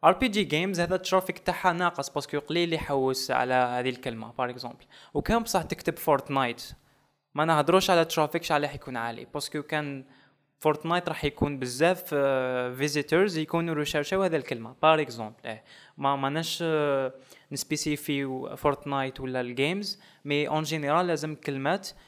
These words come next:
يكونوا ترافيك تاعهم عالي، وهذه هي الكيورد ترافيك. And keywordين basically، آه، فاروق وياسر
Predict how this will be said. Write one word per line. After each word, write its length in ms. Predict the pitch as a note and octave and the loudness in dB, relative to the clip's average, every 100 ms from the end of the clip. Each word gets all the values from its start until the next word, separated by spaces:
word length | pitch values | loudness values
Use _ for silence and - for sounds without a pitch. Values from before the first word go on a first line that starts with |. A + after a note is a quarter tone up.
| _ | _
يكونوا 500 | C3+ - D#3+ F3+ F#3 | -6 -2 0 0 -2
ترافيك 440 | - - D3+ F3 - | -4 -2 -2 -2 -6
تاعهم 380 | - - D#3+ | -8 -6 -2
عالي، 300 | B2 A#2+ A2+ - - | -2 -2 -6 -14 -10
وهذه 460 | C3+ D3 F3+ F3 | -2 0 0 0
هي 80 | F3 | 0
الكيورد 580 | E3 - D3 C3 A#2 - - - | -2 -4 -4 -2 -4 -6 -16 -2
ترافيك. 480 | C#3 B2 - G#3 - - - _ D3 | 2 2 0 -6 -10 -20 -20 _ -6
And 120 | D#3 | -4
keywordين 800 | - A3 G#3 D#3 C3 D3+ G3 D3+ | -2 4 8 6 6 4 4 2
basically، 580 | C#3+ C#3+ C3 - C#3+ G#3 - _ _ _ - | 2 0 -6 -4 -2 -2 -6 _ _ _ -4
آه، 480 | C#3+ C#3+ D3 D3 C#3+ | 0 2 2 2 2
فاروق 460 | C#3 F3 F3+ F#3 D#3+ | 4 4 4 4 2
وياسر 840 | D3+ C#3+ C#3 C3+ C#3 C#3 - | 4 4 2 2 2 2 -2